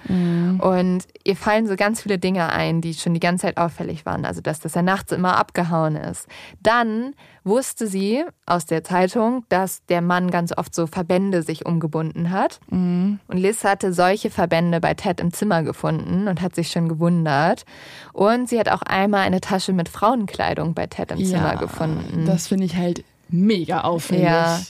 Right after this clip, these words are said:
Speaker 1: wenn
Speaker 2: Sie dachte
Speaker 1: du
Speaker 2: halt, sie wird betrogen, ne? Sie hat auch einmal eine Waffe unter seinem Sitz gefunden.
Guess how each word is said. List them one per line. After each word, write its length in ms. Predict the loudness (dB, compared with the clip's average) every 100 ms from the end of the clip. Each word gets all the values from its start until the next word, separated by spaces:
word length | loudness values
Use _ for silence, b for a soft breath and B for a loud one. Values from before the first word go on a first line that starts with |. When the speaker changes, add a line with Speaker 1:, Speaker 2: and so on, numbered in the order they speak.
| -2
Speaker 1:
wenn 120 | 0
Speaker 2:
Sie 80 | 4
dachte 220 | 4 4
Speaker 1:
du 100 | 2
Speaker 2:
halt, 120 | 0
sie 140 | 0
wird 140 | -2 0
betrogen, 560 | -4 -2 0 2 2
ne? 180 | 2 2 0 B B
Sie 120 | 2
hat 80 | 2
auch 100 | 2
einmal 220 | 2 2
eine 180 | 2 2
Waffe 680 | 2 2 0 2 4 4 2 0
unter 240 | 0 2
seinem 260 | 2 2 2
Sitz 300 | 0 -4 -6
gefunden. 800 | -4 0 0 -2 -6 -4 -4